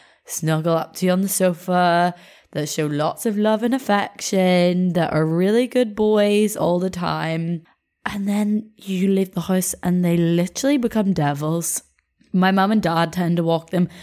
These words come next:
They're actually pretty well behaved, I think, with my mum, 'cause she's, like, they're,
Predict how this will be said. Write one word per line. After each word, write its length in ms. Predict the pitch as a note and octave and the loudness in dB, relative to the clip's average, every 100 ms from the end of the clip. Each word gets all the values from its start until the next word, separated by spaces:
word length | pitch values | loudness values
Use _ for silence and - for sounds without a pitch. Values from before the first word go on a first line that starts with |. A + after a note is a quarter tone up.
| - | -4
They're 160 | G#3 G3 | 0 2
actually 600 | G3+ - B3+ B3+ A#3+ - | 0 0 0 0 0 -4
pretty 240 | F#3 F#3+ | -2 0
well 240 | F3+ D3+ D#3 | 2 2 0
behaved, 380 | E3+ D#3+ D3+ D#3 | 0 -2 -2 -4
I 80 | |
think, 260 | D#3 D#3+ D#3 | -4 -4 -6
with 140 | D#3+ | -6
my 160 | E3 D3+ | -6 -6
mum, 400 | D3+ C#3+ C#3+ D#3 | -4 -4 -4 -6
'cause 180 | D#3+ D#3 | -8 -8
she's, 320 | - D3 C#3+ | -6 -6 -4
like, 280 | D3 C#3+ C#3+ | -4 -6 -6
they're, 460 | C#3 C3+ C3 C3 | -4 -2 -4 -8